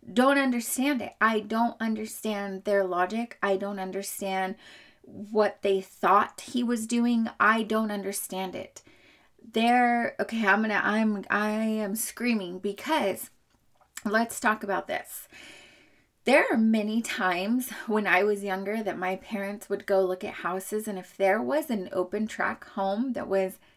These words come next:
semi-built, we would all freaking get down and walk around and look inside. We never took anything, never touched anything. We were watching our steps. We were careful not to step on nails. There's so many things to it. But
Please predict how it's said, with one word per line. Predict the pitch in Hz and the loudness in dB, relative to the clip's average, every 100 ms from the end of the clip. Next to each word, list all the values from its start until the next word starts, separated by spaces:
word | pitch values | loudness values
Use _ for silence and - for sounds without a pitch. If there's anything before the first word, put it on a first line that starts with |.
| _ | _
semi-built, | - - 202 214 214 196 196 226 294 _ _ _ | -12 -2 0 2 -2 2 4 4 -2 _ _ _
we | - 233 240 349 427 | -8 -4 4 6 8
would | 302 - | 6 6
all | 233 285 | 4 4
freaking | 320 - 254 233 220 | 2 -2 -2 0 0
get | 214 208 | 0 -2
down | 196 196 196 | -2 -2 -2
and | 185 | -2
walk | 185 185 196 | 0 -2 -4
around | 185 180 | -6 -6
and | 165 | -10
look | 170 170 | -10 -12
inside. | 175 - 139 - _ - - - - | -8 -8 -8 -12 _ -20 -20 -16 -6
We | 190 | -4
never | 196 208 226 269 | -2 0 0 0
took | 240 - | -2 -6
anything, | - 185 185 185 | -8 -10 -8 -6
never | 180 175 180 | -6 -4 -6
touched | - 311 311 - | -4 -6 -4 -6
anything. | 277 277 262 269 254 247 226 | -4 -4 -2 -2 0 0 0
We | 208 | 0
were | 185 | -2
watching | 180 185 196 - 190 | 0 -2 -4 -6 -8
our | 160 | -6
steps. | 175 - - 262 247 233 - | -8 -10 -4 0 2 0 -4
We | 196 | -6
were | 170 | -4
careful | 175 214 196 208 208 | -4 -2 -2 -4 -8
not | 185 | -8
to | - | -10
step | - - - | -8 -8 -2
on | 185 190 | -2 -2
nails. | 196 202 202 | -2 -2 -2
There's | 202 202 | -4 -4
so | - 214 | 0 2
many | 220 208 220 | 2 -2 -4
things | 196 190 202 - | -6 -8 -10 -8
to | 233 240 | -6 -4
it. | 277 277 - - - - - - | -4 -8 -20 -20 -20 -20 -18 2
But | 247 - | 4 4